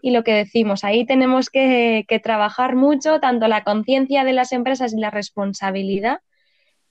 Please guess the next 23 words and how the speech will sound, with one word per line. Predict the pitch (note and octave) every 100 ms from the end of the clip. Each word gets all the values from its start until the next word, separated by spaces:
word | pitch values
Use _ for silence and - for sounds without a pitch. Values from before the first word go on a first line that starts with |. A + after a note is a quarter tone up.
| _
como | - C#4 B3+ A#3+ A#3+ A#3
luego | A#3 A#3 B3 C4 C4+
a | C4
nivel | A#3+ A#3 A3+ A#3+
de | C4
normativa | C4 C4 B3+ B3+ C4+ C4 C4 C4+
para | C4 A#3+ A#3
que | B3 A#3 A3+
el | A#3+ A#3+ A#3
usuario | A3+ - B3 B3 C4 C4+
sepa | - C4 C4
realmente | C4 B3+ A#3 A#3+ A#3+ B3
lo | A3
que | -
está | G3+ A3+ A#3
comprando | C4 B3 C#4 C4+ C#4+ -
y | B3
no | A#3+ A#3+
le | B3 B3+
podamos | B3 A#3 A3+ A#3
engañar | A3+ G#3+ G#3+
tan | - A3+
fácilmente. | G3 - G3+ F#3 F3+ F3+ _